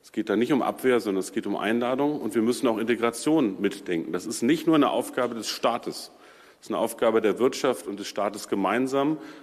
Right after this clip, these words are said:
und unserer Gesellschaft, dafür zu sorgen, dass wir ein offenes Land sind für qualifizierte Zuwanderung, für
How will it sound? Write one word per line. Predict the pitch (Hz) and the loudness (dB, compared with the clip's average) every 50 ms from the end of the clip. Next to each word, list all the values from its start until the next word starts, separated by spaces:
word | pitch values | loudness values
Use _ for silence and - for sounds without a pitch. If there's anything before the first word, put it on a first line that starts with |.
| - - - | -16 -2 0
und | 127 135 131 - | 2 2 2 2
unserer | - 123 110 117 113 107 | 0 0 2 2 2 2
Gesellschaft, | 101 107 95 107 120 139 156 147 - - 80 73 - - - - - - - - _ _ _ _ _ _ _ _ _ - | 0 0 0 0 2 2 2 0 -2 -4 -6 -6 -8 -12 -20 -20 -20 -20 -20 -20 _ _ _ _ _ _ _ _ _ -6
dafür | 107 - - 120 | -4 -2 -2 -2
zu | - - - 104 | -2 -2 -2 -2
sorgen, | 90 98 98 101 120 131 131 113 | 0 4 4 4 4 4 2 0
dass | 113 110 110 - | 0 -2 -2 -2
wir | 120 104 | 0 0
ein | 101 - - | 0 0 0
offenes | 113 120 - - 139 135 131 131 - | -2 -2 0 0 0 0 0 0 -2
Land | 123 110 113 120 113 | -2 -2 -2 -2 -2
sind | - 131 113 - | -4 -4 -4 -4
für | - 98 | -4 -6
qualifizierte | - - - 107 113 120 113 - 110 - - - 120 110 - 110 | -4 -2 0 0 0 0 -2 -4 -8 -8 -6 -4 -4 -4 -4 -8
Zuwanderung, | - - 127 110 85 85 78 76 76 76 73 | -10 -8 -8 -6 -4 -6 -6 -6 -6 -8 -10
für | - - 90 | -8 -8 -10